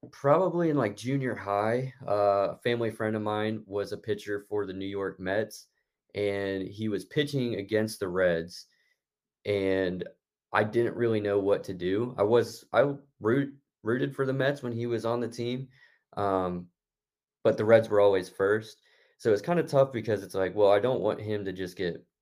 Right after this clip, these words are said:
absolutely torched by the Reds, but I also don't want the Reds to just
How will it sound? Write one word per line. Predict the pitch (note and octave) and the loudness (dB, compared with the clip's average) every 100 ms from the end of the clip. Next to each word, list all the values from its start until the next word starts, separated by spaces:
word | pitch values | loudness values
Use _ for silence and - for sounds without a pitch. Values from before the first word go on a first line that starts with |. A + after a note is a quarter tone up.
| _ | _
absolutely | G2 G2+ - G#2 F2+ F2 - _ - | -2 -2 -2 -4 -4 -10 -14 _ -10
torched | - G#2 G2+ - | 0 0 0 -4
by | F#2 F2+ | -2 0
the | E2+ | 0
Reds, | F2+ F#2+ F2 E2+ - - _ _ - | 4 4 4 0 -10 -20 _ _ 2
but | A2 | 6
I | G2+ | 6
also | G#2 G#2+ | 6 2
don't | G2+ F#2+ | -2 -2
want | G2+ G2+ | -2 -4
the | F2+ | -6
Reds | F2 F#2 F#2+ F2+ | -2 0 0 -4
to | - F2+ | -12 -10
just | F2+ E2+ | -8 -8